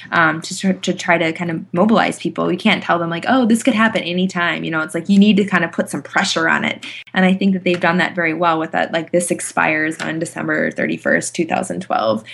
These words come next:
Um, but in terms of sort of in the broader historical context, no, I don't necessarily think that there's any,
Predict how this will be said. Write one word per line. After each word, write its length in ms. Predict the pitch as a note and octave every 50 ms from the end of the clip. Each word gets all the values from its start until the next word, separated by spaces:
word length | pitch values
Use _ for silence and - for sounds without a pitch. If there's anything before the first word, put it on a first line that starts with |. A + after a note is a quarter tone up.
| - - - - - -
Um, 540 | G3 G#3 G3+ F#3+ F3 E3+ E3+ F#3+ F#3+ F#3+ - - - - _ _ _ -
but 100 | A#3 A3+
in 120 | A#3+ B3
terms 360 | A#3 - C4 C#4+ C#4 D4 C#4 C4
of 200 | C4+ A#3 G3 F#3+
sort 180 | - G#3 F#3+
of 120 | F#3 F3 F3+
in 80 | F#3
the 80 | F#3 F#3+
broader 260 | - F#3+ F3 F3 F#3
historical 460 | F3+ F3+ F3+ - F#3+ F3 F3+ F3+ -
context, 540 | - - F3 E3 - E3 D#3+ - - - -
no, 280 | F#3 F3 E3+ D#3 D3+ D3+
I 220 | - - F3 F3+
don't 320 | F3 F#3 F3+ E3+ F3 -
necessarily 520 | - F3 F#3 - E3+ - E3+ E3+ E3+ F3 E3+
think 200 | - F3 E3+ -
that 140 | - - -
there's 200 | F3 E3 D#3+ E3
any, 260 | D#3+ D#3+ E3 E3